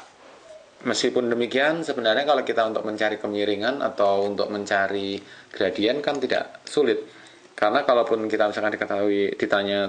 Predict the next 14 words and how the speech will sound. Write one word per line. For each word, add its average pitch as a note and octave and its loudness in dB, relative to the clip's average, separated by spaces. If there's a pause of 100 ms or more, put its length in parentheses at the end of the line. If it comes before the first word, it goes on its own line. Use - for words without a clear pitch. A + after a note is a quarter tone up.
turunannya G2 0
di G2+ -2
titik - -2 (480)
atau G#2 2
gradiennya G2 0
di G2 0
titik G2 -2 (720)
berapa, G#2+ 4
misalnya G#2 0
gampang G#2+ 2
adalah G2 2 (320)
pada G2 0
titik G2+ -2
nol, G2+ 2